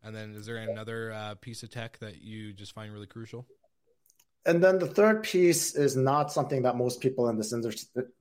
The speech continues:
Speaker 2: industry use, and it's not just one. It's, it's things like Zapier
Speaker 1: Yeah.
Speaker 2: and, you know, those other things that help connect,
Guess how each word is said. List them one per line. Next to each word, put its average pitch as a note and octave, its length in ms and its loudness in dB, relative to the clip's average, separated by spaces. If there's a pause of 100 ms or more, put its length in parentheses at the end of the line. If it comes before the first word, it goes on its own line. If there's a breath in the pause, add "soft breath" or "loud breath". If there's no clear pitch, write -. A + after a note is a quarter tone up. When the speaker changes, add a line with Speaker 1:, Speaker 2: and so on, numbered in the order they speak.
(320)
Speaker 2:
industry C3+ 420 2
use, D3+ 200 4
and B2+ 120 2
it's A#2+ 100 -4
not D#3 120 6
just C#3 160 -2
one. C#3 280 2
It's, C3 240 0 (200 soft breath)
it's C3 220 -2
things D#3 260 2
like B2+ 140 6
Zapier B2 960 4
Speaker 1:
Yeah. G#2+ 240 4
Speaker 2:
and, G#2+ 320 -2
you A#2+ 80 -2
know, A2 100 2
those B2 200 4
other C3+ 240 4
things B2+ 300 -2
that A#2 180 2
help B2+ 240 0
connect, - 560 -2